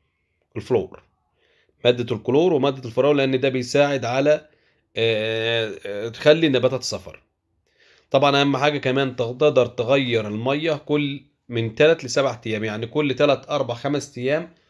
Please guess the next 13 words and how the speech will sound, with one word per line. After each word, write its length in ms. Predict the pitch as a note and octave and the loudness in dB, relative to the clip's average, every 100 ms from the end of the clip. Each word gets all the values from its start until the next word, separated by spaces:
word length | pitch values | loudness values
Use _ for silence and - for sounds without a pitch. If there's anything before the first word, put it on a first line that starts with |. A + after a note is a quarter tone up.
| _ _ _ - | _ _ _ -8
ما 80 | A2+ | -8
تحط 280 | - A#2 | -6 0
لها، 280 | B2 B2 D3+ C3+ | 2 6 4 4
آه، 220 | B2 A#2 | -2 -4
تغير 440 | A2+ A#2 A#2 B2+ D3+ | -4 -2 2 4 4
لها 180 | D3 | 2
المية. 440 | B2+ A#2+ A#2+ C#3+ D3 | 0 0 0 2 2
ليه؟ 180 | C3+ D3 | 2 0
عشان 260 | B2 C#3 | 0 -2
ما 100 | C#3 | -2
ت-، 340 | B2+ B2 A2 A2+ | -4 -6 -8 -8
ما 160 | A#2+ A2 | -8 -8
تعملش 520 | A#2+ B2 C#3+ - | -4 0 0 -2